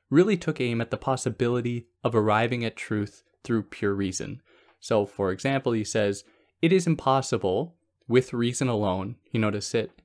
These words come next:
in an armchair and to contemplate things, to actually figure out a truth about, say, God, about the nature of humanity, about what he calls things in themselves, about, um,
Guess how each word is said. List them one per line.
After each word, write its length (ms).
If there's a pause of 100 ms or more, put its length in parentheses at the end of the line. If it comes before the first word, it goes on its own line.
(140)
in 100
an 120
armchair 520
and 100
to 60
contemplate 720
things, 420 (340)
to 200
actually 440
figure 340
out 100
a 60
truth 380
about, 400
say, 460 (400)
God, 460 (140)
about 220
the 80
nature 360
of 220 (140)
humanity, 800 (240)
about 380 (180)
what 100
he 100
calls 300
things 260
in 80
themselves, 720 (360)
about, 460 (280)
um, 560